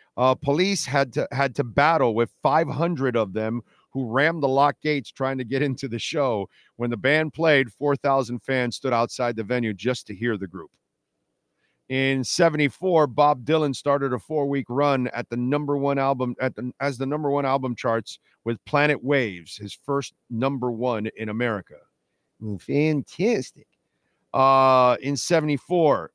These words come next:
but man, if you watch that We Are the World documentary that's new on Netflix, it's fantastic.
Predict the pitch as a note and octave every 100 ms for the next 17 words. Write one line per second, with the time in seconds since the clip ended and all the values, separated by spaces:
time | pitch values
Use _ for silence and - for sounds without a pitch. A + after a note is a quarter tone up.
0 | G2 B2+ B2+ C3+ B2+ A2 - _ _ -
1 | C3+ - E3+ G#3 D3+ D#3 D#3+ E3 - -
2 | D3 C3+ C3 A2 A#2 D3 D3+ D3 B2+ A#2+
3 | A#2+ C3+ C3+ C3+ C3 A2+ - _ C3+ C3
4 | - B2 B2+ C3 C3 A#2+ A2 - B2+ C3
5 | A2+ A#2+ B2 C3 C3+ A#2+ - A#2 - G2+
6 | - _ A2+ G2+ - _